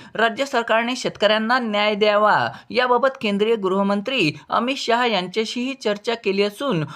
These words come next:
महाराष्ट्र सरकारला तशा सूचना देण्याची विनंती केली आहे, असे सुळे यांनी सांगितले. राज्य सरकारच्या कामकाजावर त्यांनी टीका केली.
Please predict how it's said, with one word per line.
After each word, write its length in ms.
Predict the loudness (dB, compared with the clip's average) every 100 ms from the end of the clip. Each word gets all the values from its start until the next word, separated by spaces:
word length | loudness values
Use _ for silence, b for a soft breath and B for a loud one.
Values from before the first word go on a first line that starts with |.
| -4
महाराष्ट्र 560 | 2 2 2 0 -4 -4
सरकारला 720 | 0 0 0 0 2 4 2 0 -6 -4
तशा 220 | -2 -2
सूचना 480 | -4 -8 -4 0 0
देण्याची 440 | 0 -2 -2 -6
विनंती 460 | -6 -2 -2 -4 -10
केली 400 | -8 -4 2 2
आहे, 540 | 2 0 0 2 0 B -8
असे 260 | -6 -6
सुळे 380 | -8 -2 2 2
यांनी 360 | 2 0 -2 -6
सांगितले. 840 | -4 -2 -2 -4 0 2 2 0 B -2
राज्य 320 | 0 0 -4
सरकारच्या 560 | -4 -2 0 -2 -2 -2
कामकाजावर 840 | -2 0 -2 2 2 4 4 2 -2 -4
त्यांनी 360 | -2 0 -2 -4
टीका 440 | -6 -10 0 0
केली. 640 | 2 0 0 0 -2 -4